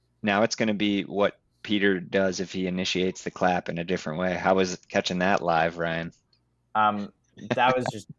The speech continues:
Speaker 2: <laughs> it, it was great. You know, everyone was,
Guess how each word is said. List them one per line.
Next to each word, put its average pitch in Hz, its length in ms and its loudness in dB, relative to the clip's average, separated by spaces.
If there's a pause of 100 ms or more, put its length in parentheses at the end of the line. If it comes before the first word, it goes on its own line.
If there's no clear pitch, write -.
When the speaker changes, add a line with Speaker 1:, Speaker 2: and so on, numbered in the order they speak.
(420)
Speaker 2:
<laughs> - 600 -20
it, 139 80 -6
it 123 160 -6
was 127 160 -2
great. 92 320 -4
You 101 80 -8
know, 101 200 -2
everyone 107 520 -4
was, 98 340 -10